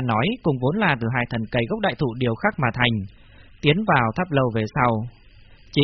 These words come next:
cần đem trước mặt tháp thuẫn rời ra, thì liền có thể nhìn thấy ở tình huống bên ngoài. Nhị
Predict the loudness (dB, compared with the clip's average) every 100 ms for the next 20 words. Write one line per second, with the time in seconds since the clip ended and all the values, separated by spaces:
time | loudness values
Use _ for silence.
0 | 2 2 2 0 -2 0 0 0 -2 0
1 | -2 0 0 2 2 2 0 -6 -16 -20
2 | -10 0 2 4 2 0 0 2 0 -2
3 | -2 -2 0 0 0 0 0 -2 0 0
4 | 0 0 2 0 -6 -18 -20 -20 -20 -20
5 | -20 -20 -20 -20 -20 -20 -20 -20 -20 -20
6 | -20 -20 -20 -20 -20 -20 -14 -2